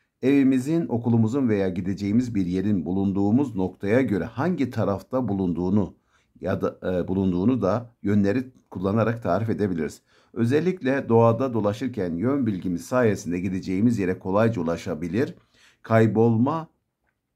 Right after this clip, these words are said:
e, tehlikesi yaşamayız. İlimizin, bölgemizin, yurdumuzun ve komşumuzun, komşularımızın konumunu belirlerken de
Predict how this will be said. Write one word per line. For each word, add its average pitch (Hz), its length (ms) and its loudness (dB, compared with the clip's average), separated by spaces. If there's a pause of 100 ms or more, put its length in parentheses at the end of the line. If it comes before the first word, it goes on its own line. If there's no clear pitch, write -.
(440)
e, 92 200 -4
tehlikesi 113 580 2
yaşamayız. 113 540 0 (520)
İlimizin, 151 560 2
bölgemizin, 127 520 4
yurdumuzun 123 540 4
ve 107 120 0
komşumuzun, 101 1000 -2 (160)
komşularımızın 98 800 2
konumunu 101 640 2
belirlerken 90 720 0
de 120 220 0